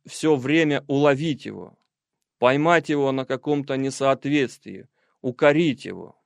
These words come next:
Это книжники и фарисеи. И вот они внимательно следили за каждым словом Иисуса. И вот Господь обращается к парализованному. Иисус, видя веру их, говорит расслабленному:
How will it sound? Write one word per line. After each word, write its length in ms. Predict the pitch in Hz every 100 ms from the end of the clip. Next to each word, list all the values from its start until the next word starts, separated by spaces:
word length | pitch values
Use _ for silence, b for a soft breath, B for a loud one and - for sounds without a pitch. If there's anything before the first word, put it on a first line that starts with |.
| _ _ _ _ _ _ _ -
Это 240 | 113 113
книжники 640 | - 147 175 151 147 139 -
и 200 | - 120
фарисеи. 680 | 127 127 127 - 104 87 _ _ _ _ _ _ _
И 60 | 120
вот 180 | 147
они 200 | 165 190
внимательно 680 | 180 160 175 190 180 160 151
следили 460 | 139 156 156 180 160
за 180 | 143 143
каждым 440 | 160 156 139 139
словом 460 | - 135 147 135 -
Иисуса. 760 | 127 139 143 143 113 - 82 _ _ _ _
И 80 | 120
вот 240 | 165 175
Господь 760 | 135 156 - - 196 165 - _ _ _ _ _ _
обращается 920 | - 113 135 135 - 175 156 139 131 127
к 40 | _ _ _
парализованному. 960 | 135 135 131 123 135 123 101 92 85 - _ _ _ _ _ _ _ _ _ _ _
Иисус, 560 | 117 170 - 233 214 170
видя 260 | 190 180
веру 380 | 170 208 185 170
их, 160 | 156 120
говорит 480 | 156 165 180 175
расслабленному: 960 | 156 151 147 156 131 110 98 95 92